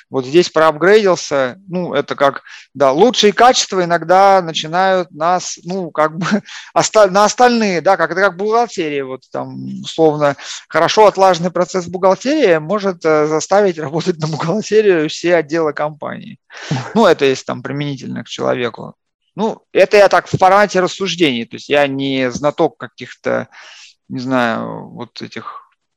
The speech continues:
Speaker 1: теорий там строения личности, поэтому это так.
Speaker 2: Спасибо огромное вам, Евгений, за участие, за то, что поделились, э, своим опытом, своими знаниями.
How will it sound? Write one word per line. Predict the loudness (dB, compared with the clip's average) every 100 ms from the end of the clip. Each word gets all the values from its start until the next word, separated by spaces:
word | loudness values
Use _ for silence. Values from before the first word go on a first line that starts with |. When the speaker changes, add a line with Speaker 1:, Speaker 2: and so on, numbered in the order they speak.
| _ -6
Speaker 1:
теорий | 0 2 2
там | -2 -8
строения | -4 -2 -2 -2
личности, | -6 -4 -4 -8 -14 -12 -8 -8 -8 -6
поэтому | -8 -6 -10 -10 -12 -14 -10
это | -10 -6
так. | -2 -2 -4 _
Speaker 2:
Спасибо | 0 6 8 8
огромное | 8 6 8 6
вам, | 6 6
Евгений, | 4 4 2 2
за | 2 4
участие, | 2 4 2 2 4 4 6 4 0
за | 0 2 2
то, | 0 -6
что | -8
поделились, | -8 -6 -2 0 2 0 -2 -6 -6
э, | -2 0 0 -2
своим | -4 0 2 2 0
опытом, | -2 -4 -10 -10
своими | -6 -4 -4
знаниями. | -4 -2 -2 -2 -4 -10